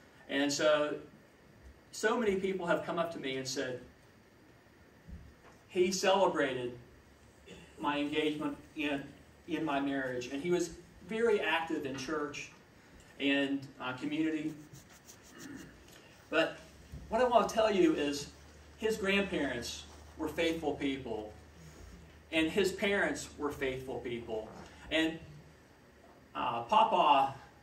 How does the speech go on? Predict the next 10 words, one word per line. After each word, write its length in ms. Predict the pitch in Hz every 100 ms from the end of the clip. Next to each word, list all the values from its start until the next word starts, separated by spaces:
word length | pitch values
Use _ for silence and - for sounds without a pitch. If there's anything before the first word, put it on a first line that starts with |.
| -
my 220 | - 208 208
Papa, 580 | - - - - - - - - - - - - -
served 380 | - - 185 185
the 60 | 180
people 480 | 170 160 160 147 143
of 200 | 131 131
Homerville 720 | 156 160 143 143 135 135 131 -
and 80 | 123
Argyle, 440 | 127 139 139 139
Georgia. 500 | 135 135 127 110 104